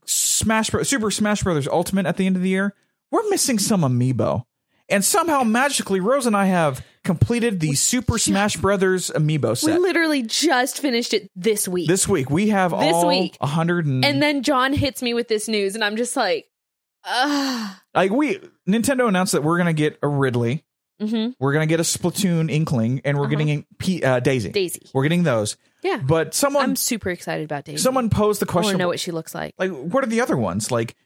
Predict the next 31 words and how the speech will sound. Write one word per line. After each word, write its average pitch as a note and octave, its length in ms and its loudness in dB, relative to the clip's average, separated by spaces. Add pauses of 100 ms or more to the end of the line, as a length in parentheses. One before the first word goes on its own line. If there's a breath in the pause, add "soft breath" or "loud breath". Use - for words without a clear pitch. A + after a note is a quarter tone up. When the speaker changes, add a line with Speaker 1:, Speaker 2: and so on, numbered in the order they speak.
(240)
Speaker 1:
Ice E3+ 180 2
Climber's A3+ 400 -2
coming F3 240 0
back. C#3+ 240 0
They C3+ 100 0
never D#3+ 220 0
got B2 240 0
one. A#2+ 200 0
Speaker 2:
Yeah. A3+ 60 -4 (400)
Speaker 1:
Pichu. D3+ 540 0 (100)
Speaker 2:
Mm-hmm. F#3+ 260 -10 (280)
Speaker 1:
We D#3 180 0
have A3+ 220 0
young G3+ 280 0
Link, G3 560 -4
Link F#3 260 2
in C3 300 0
the B2+ 60 2
Zelda F#3 320 0
version, C#3 360 -2
which G3 180 -2
will B3 140 0
work A#3 320 0
with B3+ 80 -2
Smash D#3 280 0
Brothers. D#3 240 0
That's E3 180 -4
what F3 100 -2
they G3+ 60 -4
said. D4+ 300 0
Speaker 2:
Yeah. F#4+ 40 -10